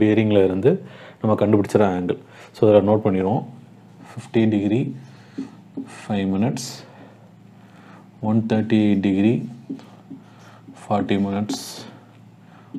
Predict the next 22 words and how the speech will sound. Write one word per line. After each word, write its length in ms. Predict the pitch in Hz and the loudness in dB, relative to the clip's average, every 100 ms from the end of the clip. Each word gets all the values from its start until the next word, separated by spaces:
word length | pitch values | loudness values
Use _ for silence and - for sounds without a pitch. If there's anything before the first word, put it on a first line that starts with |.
| - - | -16 -6
one 120 | 107 110 107 | -2 -2 -2
தேர்ட்டி 260 | 107 104 110 101 | -4 -2 0 0
ஒன் 100 | 98 | 0
degree, 260 | 95 98 110 131 - 110 | 0 0 0 -4 -10 -6
zero 200 | 101 98 95 | -2 -2 -2
minutes, 360 | 95 92 101 - - - - - - - - 107 | -2 -2 -4 -14 -16 -18 -20 -20 -20 -20 -6 -2
one 120 | 117 113 | -2 -2
twenty 320 | 104 101 113 104 | -4 0 0 0
degree, 280 | 95 92 107 135 - - - - - - - - - - | 0 0 -2 -4 -8 -16 -18 -20 -18 -16 -16 -20 -20 -8
forty 360 | 107 98 98 92 | -4 -2 -4 -4
minutes, 340 | 92 92 90 135 - - - - 101 | -4 -6 -8 -10 -12 -20 -20 -10 -4
and 120 | 120 - - - - - - - | -4 -6 -14 -20 -20 -20 -18 -10
நைன்டி 260 | 98 104 110 | -6 -4 -2
நைன் 180 | 104 98 92 | -2 -2 -4
degree, 260 | 90 95 147 - - - - - - - - | -2 -2 -2 -6 -16 -20 -14 -14 -14 -12 -6
ten 180 | 104 95 | -6 -4
minutes. 320 | 90 90 90 - - - - - - - - | -6 -8 -12 -16 -20 -20 -20 -20 -20 -20 -6
So, 60 | 110 | 0
இதெல்லாம் 220 | 113 120 | 2 4
பார்த்தீங்கன்னா 320 | 110 101 123 147 | 4 2 2 2
observed 400 | 107 104 127 120 98 | 0 4 6 6 4
angle, 240 | 92 - | 0 -6